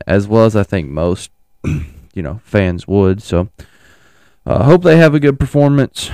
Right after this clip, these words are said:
Other than that, Kevin Harvick starting thirteenth in his last ever Daytona five hundred, uh, as he's gonna hang it up after this. Zane Smith is the highest open car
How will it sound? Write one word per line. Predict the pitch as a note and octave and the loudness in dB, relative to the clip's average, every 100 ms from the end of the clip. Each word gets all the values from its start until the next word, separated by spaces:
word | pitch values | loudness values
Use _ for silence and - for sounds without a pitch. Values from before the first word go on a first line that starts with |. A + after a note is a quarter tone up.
| - | -2
Other | C3 C#3 | 2 4
than | C3 | 4
that, | B2+ - | 2 0
Kevin | C3+ B2 | 0 2
Harvick | B2+ B2+ G#2+ | 2 2 0
starting | - B2+ B2 A2+ B2 A2+ - - | 0 2 2 2 -4 -8 -16 -6
thirteenth | C3+ B2+ - B2+ B2 A2+ | 0 0 0 -2 -2 -2
in | A#2 | -2
his | A#2 A2 | -2 0
last | A2 A2+ A#2 - | 0 2 0 0
ever | A2+ A2+ | 0 0
Daytona | A2 G#2+ A2+ A2 A2 | 0 -2 -2 -4 -4
five | A2+ G#2+ | -2 -2
hundred, | A2+ A2 G#2+ G2+ A#2+ - _ _ _ _ - | -2 -4 -2 -4 -4 -12 _ _ _ _ -2
uh, | |
as | F#2 G2 | 0 2
he's | G#2+ G2+ | 2 2
gonna | G#2 G2+ | 0 2
hang | G2 G2 | 0 2
it | G2+ | 2
up | G#2 - | 2 2
after | G2+ - G2+ | 0 0 0
this. | G#2 G#2 G2+ - _ _ _ _ _ _ _ _ _ _ _ - | 4 2 2 -4 _ _ _ _ _ _ _ _ _ _ _ -8
Zane | A2+ A#2 B2 | 0 2 2
Smith | - A#2+ A#2 A#2 | -2 -2 0 2
is | A2+ G2+ | 0 -2
the | |
highest | G2+ G2+ G#2 G#2 | 0 0 0 0
open | F#2 G#2 G#2 | 0 0 -2
car | G2+ G#2+ G2 G2 | -4 -2 0 -2